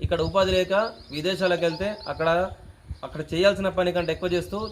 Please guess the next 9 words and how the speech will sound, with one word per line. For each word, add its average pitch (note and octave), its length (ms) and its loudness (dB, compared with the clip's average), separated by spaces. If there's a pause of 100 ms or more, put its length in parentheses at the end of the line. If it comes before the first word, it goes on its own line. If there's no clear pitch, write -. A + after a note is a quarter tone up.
(240)
చనిపోయి F#3 320 0
శవాలుగా F3+ 400 4
వస్తున్నారు. C#3 380 -2 (120)
దానికి C#3 300 -4
కారణం D#3 420 0
ఎవరు? D3 520 -4 (300)
మీరు C3+ 140 -4
ఒకసారి C3+ 220 0
ఆలోచించండి. E3+ 680 2